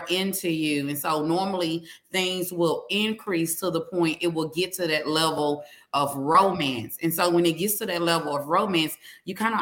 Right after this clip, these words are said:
already know if there's chemistry there. And so I think, uh, what a lot of people struggle with is that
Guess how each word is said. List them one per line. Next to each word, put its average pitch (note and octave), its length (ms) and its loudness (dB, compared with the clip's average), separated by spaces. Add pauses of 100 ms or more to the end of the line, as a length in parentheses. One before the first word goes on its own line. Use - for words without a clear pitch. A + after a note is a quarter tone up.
already F3 400 4
know E3+ 360 4
if D#3+ 140 -4
there's D3+ 260 0
chemistry E3+ 640 -4
there. A#2+ 460 -6 (380)
And E3 200 2
so E3 340 4
I D#3 160 2
think, G#3 520 0 (220)
uh, D#3+ 280 2
what D#3 160 0
a D3+ 40 0
lot D#3 200 2
of E3+ 100 -4
people G3 220 -2
struggle E3+ 580 2
with D3 480 -2 (500)
is D3 260 -4
that D3+ 520 2